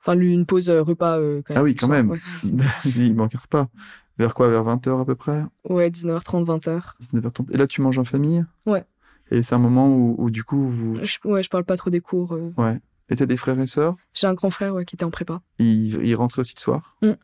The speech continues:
Speaker 2: Ok. Ouais, donc du coup, c'était vraiment, euh, enfin, c'était joyeux, quoi.
Speaker 1: Mm.
Speaker 2: Ok, et le soir, tu rebossais dans ta chambre ?
Speaker 1: Ouais.
Speaker 2: Jusqu'à, jusqu'à ce que minuit, une heure, deux heures, ça dépendait. Entre
Speaker 1: Ouais.
Speaker 2: onze heures et deux, et deux
Speaker 1: Ouais,
Speaker 2: heures,
Speaker 1: quand
Speaker 2: quoi.
Speaker 1: j'étais fatiguée.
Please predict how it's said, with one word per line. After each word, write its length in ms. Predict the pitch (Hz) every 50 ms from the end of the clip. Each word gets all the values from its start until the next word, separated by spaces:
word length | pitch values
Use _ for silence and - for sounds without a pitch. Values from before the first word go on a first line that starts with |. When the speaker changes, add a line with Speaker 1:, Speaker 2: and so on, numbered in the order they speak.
| _ -
Speaker 2:
Ok. 200 | 113 110 - - 95 -
Ouais, 140 | 98 104 104
donc 140 | 110 110
du 100 | 101 104
coup, 100 | 113 127
c'était 160 | 127 - - 113
vraiment, 420 | 104 107 110 113 113 117 117 113
euh, 220 | 107 101 98 95 92
enfin, 160 | 87 - -
c'était 160 | - - 98
joyeux, 300 | 101 110 113 117 113 104
quoi. 220 | 101 - 95 87 101 _ _ _ -
Speaker 1:
Mm. 100 | 247 294 - _ _ _ _ _ _ -
Speaker 2:
Ok, 140 | 135 120 - -
et 100 | - 135
le 100 | 117 107
soir, 220 | - - 143 175
tu 100 | - -
rebossais 280 | 120 104 98 104 - -
dans 120 | 107 101
ta 100 | - 101
chambre ? 360 | - - - 113 135 180 180 - _ _ -
Speaker 1:
Ouais. 240 | 240 226 226 208 - - - - -
Speaker 2:
Jusqu'à, 680 | - 107 117 - - - - 113 107 107 107 107 104 -
jusqu'à 240 | - - - - 117
ce 80 | -
que 200 | - - 107 101 101
minuit, 420 | 107 110 107 104 107 110 110 113 120
une 140 | 113 104
heure, 180 | 98 98 107 110
deux 200 | 110 104 95 98
heures, 200 | 101 107 - -
ça 120 | - 104
dépendait. 360 | 98 95 - 95 95 80 80 - _ _ _ _ _ _ _ _ _ _ _ _ _ _ _ _ -
Entre 160 | 220 - 208
Speaker 1:
Ouais. 60 | 180
Speaker 2:
onze 120 | 190 202 110
heures 160 | 107 101 101 101
et 40 |
deux, 160 | 98 98 - - -
et 80 | -
deux 60 | 202 202
Speaker 1:
Ouais, 120 | 190 185
Speaker 2:
heures, 80 | 180 180
Speaker 1:
quand 60 | 185
Speaker 2:
quoi. 160 | - - 185
Speaker 1:
j'étais 180 | 175 175 - 180
fatiguée. 360 | 180 175 175 - 170 165 175